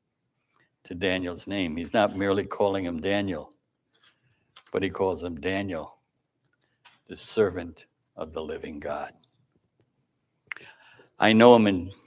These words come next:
I know I'm repeating myself, but it is intentional. The character of Daniel shines through these entire events. The king can't mention Daniel's name without thinking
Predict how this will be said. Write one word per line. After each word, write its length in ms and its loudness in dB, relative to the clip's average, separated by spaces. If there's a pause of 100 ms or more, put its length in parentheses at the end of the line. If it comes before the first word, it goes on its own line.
(200)
I 140 -2
know 220 6
I'm 160 4
repeating 500 -2
myself, 680 -4 (120)
but 160 -2
it 120 -2
is 240 -6
intentional. 720 -14 (1600)
The 100 -2
character 540 8
of 180 8
Daniel 340 6
shines 540 2
through 240 0
these 320 -4
entire 560 -4
events. 640 -12 (1300)
The 100 -2
king 340 4
can't 300 4
mention 380 2
Daniel's 420 2
name 220 4
without 360 4
thinking 460 -2